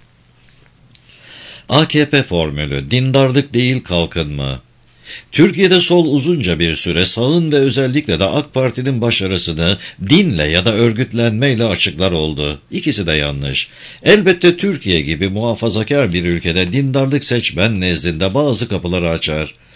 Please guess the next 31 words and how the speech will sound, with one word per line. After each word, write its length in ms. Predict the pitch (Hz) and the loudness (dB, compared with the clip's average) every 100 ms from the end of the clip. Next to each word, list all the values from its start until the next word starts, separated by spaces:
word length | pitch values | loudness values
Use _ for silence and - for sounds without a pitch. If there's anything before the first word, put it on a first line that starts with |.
| - - | -20 -8
Ancak 400 | - 73 104 92 | -6 -2 -2 -2
bu 80 | 95 | 0
yeter 380 | 90 92 123 110 | 0 0 0 2
şart 340 | 110 110 80 | 0 -2 -2
değildir. 580 | 85 92 80 78 73 - _ - - - - - | 0 0 0 -4 -4 -8 _ -20 -20 -20 -16 2
Öyle 280 | 143 220 147 | 6 6 6
olsa 380 | 85 78 101 90 | 2 2 0 2
bin 180 | 117 | 0
dokuz 260 | 113 117 135 | 0 0 0
yüz 140 | 117 104 | 0 0
yetmişlerden 800 | 113 101 107 104 95 90 135 101 | -2 0 0 2 2 2 2 2
bu 100 | 107 | 2
yana 280 | 87 110 | 2 0
kurulan 420 | - 90 80 85 87 | -2 -4 0 0 0
onca 520 | 139 175 160 156 120 | 0 2 2 2 2
dindar 460 | 139 120 143 143 | 0 2 2 0
parti 400 | - 92 87 117 | 0 -2 -2 -2
başarılı 460 | 107 104 95 95 90 | 0 0 0 0 0
olurdu. 680 | 98 82 85 80 80 82 78 _ _ _ - - | 0 0 -2 0 0 0 -4 _ _ _ -20 -12
Milli 460 | - 120 160 175 190 | 0 2 4 4 4
Görüş'ün 440 | 165 170 156 160 | 4 4 4 0
kurucusu 560 | 131 139 147 139 135 147 | 0 2 2 0 0 0
bile 260 | 82 90 104 | 2 0 2
bu 140 | 151 | 0
ülkede 360 | 87 85 85 101 | 0 0 0 0
ancak 440 | 139 170 151 127 | 0 0 0 0
ittifakla 680 | 113 139 147 - 147 143 117 | -2 -2 -4 -2 -2 0 -2
iki 260 | 135 147 | -2 -2
haneli 520 | 135 131 120 120 123 95 | -2 0 0 0 -2 2
desteğe 420 | 107 - 87 101 | 0 2 2 2
ulaştı. 720 | 90 82 80 - 78 76 | 2 0 -2 -4 -4 -4